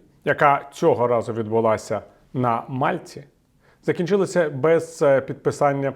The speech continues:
е, будь-якої підсумкової декларації. Хоча раніше говорилося про можливість, е, ухвалення такого документу,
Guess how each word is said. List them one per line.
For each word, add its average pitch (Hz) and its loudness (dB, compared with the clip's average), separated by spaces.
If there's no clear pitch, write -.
е, - -2
будь-якої 131 -2
підсумкової 123 -4
декларації. 143 -6
Хоча 139 2
раніше 147 -2
говорилося 131 0
про 131 -2
можливість, 127 -4
е, 120 0
ухвалення 120 0
такого 120 0
документу, 107 -6